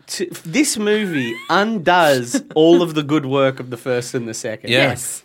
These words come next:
Speaker 1: All of the lessons learned
Speaker 3: Yes.
Speaker 2: Mm-hmm.
Speaker 1: are undone.
Speaker 3: Yeah.
Speaker 2: Yeah.
Speaker 1: And that's a shame. That's a shame that a guy, you just go, 'cause then you what, if I,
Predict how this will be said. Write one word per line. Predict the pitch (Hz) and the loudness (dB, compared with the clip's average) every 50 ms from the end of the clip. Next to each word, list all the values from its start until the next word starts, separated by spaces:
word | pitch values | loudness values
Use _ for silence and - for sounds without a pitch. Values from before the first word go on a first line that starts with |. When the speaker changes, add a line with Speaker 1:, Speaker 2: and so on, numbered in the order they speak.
| _ _ | _ _
Speaker 1:
All | 180 208 240 277 302 | 6 6 6 6 6
of | 277 226 220 | 2 2 2
the | 240 226 | 0 2
lessons | 214 190 190 185 - 196 175 160 143 139 | 2 2 0 0 -2 -6 -8 -8 -6 -8
learned | 127 120 113 110 113 120 - 254 233 | -8 -8 -8 -10 -12 -12 -12 -10 -6
Speaker 3:
Yes. | 220 196 170 160 - - - - - | -4 -4 -6 -6 -10 -16 -18 -16 -14
Speaker 2:
Mm-hmm. | 107 107 95 104 104 104 101 - _ _ _ _ _ - | -12 -12 -10 -10 -12 -12 -12 -16 _ _ _ _ _ 2
Speaker 1:
are | 151 151 147 143 | 2 4 4 2
undone. | 143 143 139 135 127 127 131 123 117 113 101 95 87 87 - _ _ | 2 0 0 -2 -4 -4 -6 -8 -8 -10 -12 -14 -18 -20 -20 _ _
Speaker 3:
Yeah. | 208 196 190 | -6 -4 -4
Speaker 2:
Yeah. | 170 165 160 156 - _ _ _ _ | -4 -4 -8 -12 -18 _ _ _ _
Speaker 1:
And | - 175 185 190 208 | -2 0 0 2 0
that's | 233 240 135 - - | -2 -2 -2 -4 -6
a | 196 | -4
shame. | - - - 135 110 104 98 98 90 90 117 - _ _ _ _ _ _ _ _ _ | -4 -4 -6 -6 -8 -8 -12 -16 -16 -18 -18 -20 _ _ _ _ _ _ _ _ _
That's | 202 208 202 - | 0 0 2 0
a | 285 247 | -2 -4
shame | - - - 202 175 175 175 175 175 170 | -4 -2 0 0 2 2 2 2 0 0
that | 165 151 147 | 0 -2 -2
a | 143 | -2
guy, | 139 160 151 147 147 151 151 147 147 143 - | 0 2 4 4 4 4 4 2 0 -2 -4
you | 151 156 165 | -2 -2 -2
just | 156 165 175 175 - | -2 -2 -6 -8 -4
go, | - 175 170 165 160 147 | 0 2 2 2 2 -2
'cause | 151 - 190 175 - | -4 -6 -6 -2 -2
then | 208 240 247 | -2 -2 0
you | 247 240 | -2 0
what, | 214 190 165 - - - | 0 0 0 0 -4 -6
if | - 180 180 | -6 -2 2
I, | 226 233 254 | 4 4 4